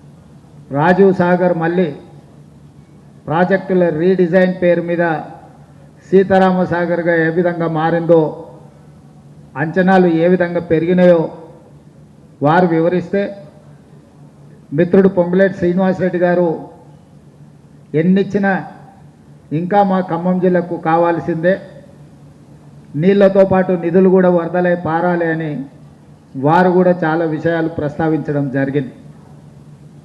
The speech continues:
ఒక రకంగా నాకు చాలా సంతోషం, రెండవ రకంగా ఒత్తిడి. ఎందుకు అంటే, ఖమ్మం ఉమ్మడి జిల్లాకే ఇన్ని నిధులు ఇస్తే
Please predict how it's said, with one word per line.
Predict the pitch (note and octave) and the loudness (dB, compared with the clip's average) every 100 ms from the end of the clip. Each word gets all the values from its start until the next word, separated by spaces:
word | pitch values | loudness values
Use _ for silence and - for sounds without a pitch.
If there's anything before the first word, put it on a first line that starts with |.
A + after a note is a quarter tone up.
| - - - D3 | -20 -20 -6 -4
ఒక | C#3+ | -2
రకంగా | E3 D#3+ F#3 F#3+ F#3+ F#3+ - - - - - - - - - - - | -2 2 2 4 4 2 -8 -20 -20 -20 -20 -20 -20 -20 -20 -20 -8
నాకు | D3 - | -8 -4
చాలా | E3+ E3 | -4 -4
సంతోషం, | D3 D#3 D#3+ G3 F#3 G3 G3 - - - - - - - - - - B2+ | -4 -4 2 2 4 0 -2 -16 -20 -20 -20 -20 -20 -20 -20 -20 -16 -2
రెండవ | D#3+ G3 G#3 | 2 4 4
రకంగా | G3+ F#3+ G3 F#3+ F#3+ F3+ F3 - - - | 4 2 0 0 0 0 -4 -12 -20 0
ఒత్తిడి. | D#3+ E3+ F#3+ D#3+ - - - - - - - - - - - - - | 0 2 0 0 -8 -20 -20 -20 -20 -20 -20 -20 -20 -20 -20 -20 -8
ఎందుకు | D#3 F#3+ F#3 | -2 0 2
అంటే, | G3 F#3 G#3 G#3 - - - | 2 0 -4 -4 -12 -20 -4
ఖమ్మం | D3+ F3+ G#3 G3+ | -2 0 0 0
ఉమ్మడి | F3+ G3 G#3 | 0 2 2
జిల్లాకే | F#3 F#3+ G3+ G3+ G3+ F#3+ - - - - - - - - D3+ | 0 0 0 0 -2 -4 -6 -14 -20 -20 -20 -20 -20 -10 -6
ఇన్ని | E3+ G3+ | -2 0
నిధులు | F#3+ F#3 G#3 | 0 2 4
ఇస్తే | G3+ - G3+ F#3 D3 - | 2 0 0 0 -2 -14